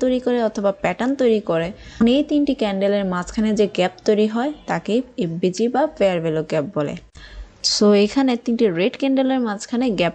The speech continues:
তৈরি হয়েছে, তাই এটিকে বেয়ারিশ এফবিজি বলা হয়।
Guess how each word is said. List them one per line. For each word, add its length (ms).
তৈরি 240
হয়েছে, 380
তাই 140
এটিকে 300
বেয়ারিশ 460
এফবিজি 380
বলা 220
হয়। 160